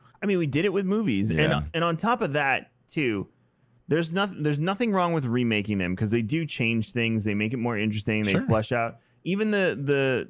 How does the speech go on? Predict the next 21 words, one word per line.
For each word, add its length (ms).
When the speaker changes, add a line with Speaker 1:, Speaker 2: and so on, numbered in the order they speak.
Speaker 1:
guy 260
who 80
made 260
Final 220
Fantasy 380
said 280
this 220
was 140
more 220
in 100
line 240
with 140
his 180
vision 600
than 400
what 260
he, 160
you 120
know, 120
what 100
was, 180